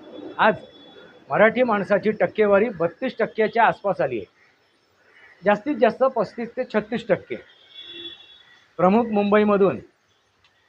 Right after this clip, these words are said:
आणि तिथून जो बाहेर पडला मराठी माणूस, तो हळूहळू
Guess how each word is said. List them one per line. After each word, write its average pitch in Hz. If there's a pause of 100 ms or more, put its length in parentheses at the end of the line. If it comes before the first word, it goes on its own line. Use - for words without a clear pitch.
(460)
आणि 208 (260)
तिथून 226
जो 240 (380)
बाहेर 202
पडला 214
मराठी 180
माणूस, 151 (2000)
तो 226
हळूहळू 202